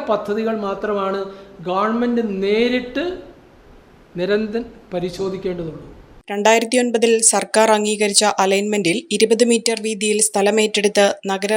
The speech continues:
Speaker 2: റോഡ് വികസനം നടത്താനായിരുന്നു നിശ്ചയിച്ചിരുന്നത്. എന്നാൽ പല സ്ഥലത്തും ഈ വീതിയിൽ സ്ഥലമേറ്റെടുത്തിട്ടില്ല. ഏറ്റെടുത്ത സ്ഥലം പൂർണ്ണാർത്ഥത്തിൽ ഉപയോഗപ്പെടുത്താതെയാണ് നിർമ്മാണം നടത്തിയത്. നഗരത്തിലെ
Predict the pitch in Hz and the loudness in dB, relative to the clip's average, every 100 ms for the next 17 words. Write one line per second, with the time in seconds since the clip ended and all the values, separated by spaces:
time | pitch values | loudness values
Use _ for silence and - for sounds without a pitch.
0 | 220 214 220 214 220 214 220 214 202 214 | 0 0 -2 0 -2 -2 -2 -2 -2 -2
1 | 208 208 208 202 185 175 160 - 165 170 | -2 -2 -2 -4 -6 -4 -2 -2 -2 -4
2 | 160 165 196 - - _ - 208 226 226 | -4 0 0 -2 -16 _ -6 -2 0 2
3 | 214 220 - 226 220 220 214 - 220 220 | 2 2 2 0 0 -2 -2 -2 0 2
4 | 220 - 220 214 - 196 208 214 208 190 | 0 2 2 2 2 2 2 2 2 -2
5 | 175 175 175 202 220 - _ 208 214 214 | -2 0 2 2 0 -8 _ -8 -4 -2
6 | 254 254 254 - 240 240 233 - 202 208 | 0 0 0 0 0 0 -2 0 2 4
7 | 233 226 220 208 220 202 202 202 208 220 | 4 2 -2 -2 0 2 0 0 -2 -2
8 | 214 220 220 202 170 220 202 196 196 202 | 2 4 4 4 2 0 -2 -2 -2 -2
9 | 202 185 165 170 170 208 - _ _ 220 | -2 -4 -4 -4 0 0 -2 _ _ -8
10 | 220 247 240 254 | -2 -2 2 4